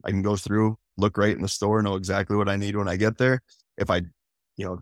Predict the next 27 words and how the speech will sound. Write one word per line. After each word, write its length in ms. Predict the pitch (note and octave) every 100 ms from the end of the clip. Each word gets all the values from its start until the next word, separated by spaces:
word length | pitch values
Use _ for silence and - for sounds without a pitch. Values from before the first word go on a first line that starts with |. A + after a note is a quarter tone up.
| -
don't 220 | G2+ D2+
think 180 | G#2 G#2
of 80 | G2+
something, 320 | G2+ G#2 G2+
I 100 | F#2
can 140 | F#2+
quick 220 | - F#2+ -
pull 160 | F#2+
up 100 | F#2+
the 80 | -
recipe 440 | E2+ F2+ - F2+ F2
again 260 | E2+ F2+
and 140 | E2+ F2+
look 140 | F#2
through 200 | - E2+
that 300 | E2 F2+ F2+
and 180 | - D#2+ - _ _ -
make 200 | G2 F#2+
any 160 | G2+
changes 440 | F2+ - G2 G2+ G2
I 80 | F#2+
need 260 | G2 G2
to, 240 | - G2+ G2+
to 160 | - F#2
adjust 360 | F#2+ E2+ -
it 120 | G2 -
for, 340 | F#2 F2+ A2+